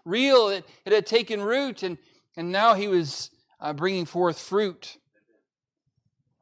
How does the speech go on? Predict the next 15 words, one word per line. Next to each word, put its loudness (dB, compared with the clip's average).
Salvation 0
had -6
brought 0
about 0
a -4
radical -2
change -8
in -6
the -4
life 0
of -12
this -10
greedy -6
tax -10
collector. -14